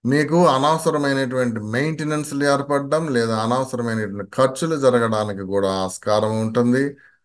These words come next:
అలాగే వృత్తి, ఉద్యోగ, వ్యాపారాలలో కొంచెం మిక్స్డ్‌గా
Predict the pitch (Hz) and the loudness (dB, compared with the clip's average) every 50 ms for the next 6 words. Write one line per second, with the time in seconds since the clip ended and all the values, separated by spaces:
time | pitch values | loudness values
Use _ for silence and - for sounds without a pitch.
0 | _ _ - 104 110 117 117 117 113 113 110 113 143 160 156 156 - 180 170 139 | _ _ -6 -4 0 0 0 0 0 0 0 0 -2 -2 -4 -2 -2 0 0 2
1 | 123 117 110 117 139 143 135 131 120 117 113 113 110 110 113 107 104 104 101 101 | 0 -2 0 0 0 0 2 0 0 2 2 0 0 0 0 0 0 0 0 0
2 | 101 95 95 95 98 120 147 185 196 - - _ _ _ _ _ _ _ _ _ | 0 0 -2 -2 0 0 0 0 -2 -6 -12 _ _ _ _ _ _ _ _ _
3 | _ _ _ _ _ _ - 120 120 123 120 120 123 113 110 110 113 123 143 139 | _ _ _ _ _ _ -8 -4 -4 -4 -4 -4 -4 -2 -2 -2 0 -2 -2 -2
4 | - - 202 185 175 143 131 120 | -2 2 2 2 4 4 4 4